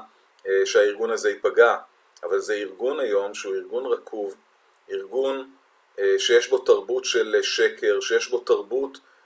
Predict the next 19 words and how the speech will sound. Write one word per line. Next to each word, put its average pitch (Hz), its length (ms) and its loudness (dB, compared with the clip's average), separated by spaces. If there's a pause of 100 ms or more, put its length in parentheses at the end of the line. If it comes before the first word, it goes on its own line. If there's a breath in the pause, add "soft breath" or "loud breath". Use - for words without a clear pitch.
של, 107 420 0
אה, 104 200 4
אלימות, 120 580 -2 (460 soft breath)
שאני 98 1500 2
אומר, 113 400 2
יחד 123 380 4
עם, 113 200 -4
אה, 95 720 -2 (100)
עם 98 240 -10
מח"ש, 110 640 0 (580)
שזה 95 640 2
הארגון 95 380 -2
שהיה 113 240 6
אמור 117 220 0
בעצם 127 280 2
לפקח 110 840 4
ולטפל 95 720 2
בבעיות 98 520 2
האלה, 101 340 4